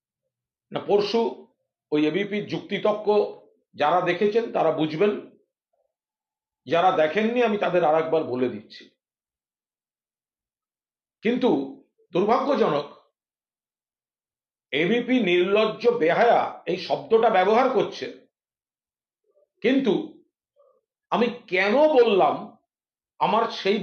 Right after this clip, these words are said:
বক্তব্যটা, সেই যুক্তিটা তারা এডিট করে বাদ দিচ্ছেন, কারণ ওটা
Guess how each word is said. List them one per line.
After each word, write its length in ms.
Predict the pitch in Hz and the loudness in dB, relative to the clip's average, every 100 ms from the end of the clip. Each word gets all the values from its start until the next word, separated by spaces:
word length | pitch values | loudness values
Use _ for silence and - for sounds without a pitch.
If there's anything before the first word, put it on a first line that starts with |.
| 160 | 0
বক্তব্যটা, 680 | 165 - - 233 233 208 175 | -2 2 2 4 2 2 0
সেই 120 | - 180 - | 0 -2 -2
যুক্তিটা 500 | 208 - 285 202 143 - - _ _ _ - | -4 -2 0 2 0 -2 -10 _ _ _ -4
তারা 160 | 170 202 208 175 | 0 2 2 2
এডিট 280 | 175 214 - 226 | 2 0 -2 2
করে 140 | 226 247 - | 4 4 2
বাদ 140 | 233 175 - | -2 -2 -4
দিচ্ছেন, 360 | 160 - 107 90 - _ _ _ _ _ _ | -8 -8 -14 -14 -20 _ _ _ _ _ _
কারণ 200 | 190 214 190 | -2 0 0
ওটা 160 | 185 | 2